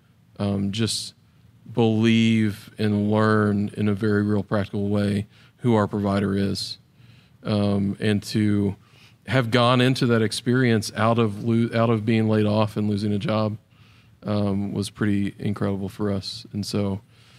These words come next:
yeah, moving to Florida was a big deal. Um, it was hard. It was difficult. And n-, you, you hear big faith and you think everything works out great.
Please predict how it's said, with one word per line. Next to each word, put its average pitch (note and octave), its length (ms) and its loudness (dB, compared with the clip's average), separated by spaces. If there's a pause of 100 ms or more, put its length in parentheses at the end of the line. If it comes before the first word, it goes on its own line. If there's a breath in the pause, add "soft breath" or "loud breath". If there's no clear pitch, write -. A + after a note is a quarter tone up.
(180 soft breath)
yeah, G2 220 -2
moving A2 320 2
to G2+ 60 0
Florida G#2+ 540 0
was G#2 180 -8
a G#2 40 -6
big G2+ 260 -6
deal. G#2 360 -2 (580 soft breath)
Um, G2+ 440 -2
it - 60 -4
was G2+ 140 -2
hard. A2 480 2 (880 soft breath)
It A#2+ 40 -10
was G2 160 -6
difficult. B2 680 -4 (640 soft breath)
And A#2+ 500 2 (160)
n-, A#2 320 -2 (1200)
you, D3 240 2 (220)
you C#3+ 160 0
hear G3+ 300 2
big D#3 200 2
faith C3+ 560 2
and A#2 160 0
you A2+ 120 4
think A2+ 640 0 (920 soft breath)
everything A#2 500 4
works A2 220 2
out G2+ 140 0
great. G2+ 300 0